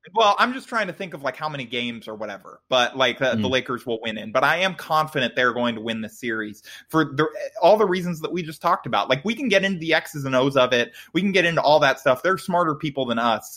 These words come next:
Speaker 1: uh, that can break that down. But, like, the reality is, is that this is gonna come down to, like, can LeBron James and Anthony Davis play up to their talent level, like, or can the Heat figure out a way to slow them down? And, like, if they can't,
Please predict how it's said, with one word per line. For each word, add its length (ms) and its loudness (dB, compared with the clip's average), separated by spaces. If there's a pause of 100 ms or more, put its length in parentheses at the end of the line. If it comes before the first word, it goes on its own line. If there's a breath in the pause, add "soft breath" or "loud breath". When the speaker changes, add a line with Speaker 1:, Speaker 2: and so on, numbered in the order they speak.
Speaker 1:
uh, 240 2
that 180 -2
can 120 -8
break 240 0
that 200 -2
down. 380 0 (320 loud breath)
But, 220 2
like, 420 -2
the 140 -4
reality 480 2
is, 200 -2
is 120 -14
that 160 -2
this 140 -6
is 100 -14
gonna 160 -2
come 200 -6
down 420 0
to, 360 -2 (240 loud breath)
like, 220 0
can 260 2
LeBron 360 2
James 260 0
and 80 2
Anthony 300 0
Davis 420 -2
play 420 2
up 220 0
to 80 -6
their 140 0
talent 360 -2
level, 480 0
like, 240 0
or 160 4
can 280 0
the 40 -4
Heat 260 -8
figure 240 2
out 120 4
a 40 2
way 140 0
to 80 -12
slow 220 0
them 160 -6
down? 260 -2
And, 120 -2
like, 180 0
if 160 -6
they 100 0
can't, 440 -2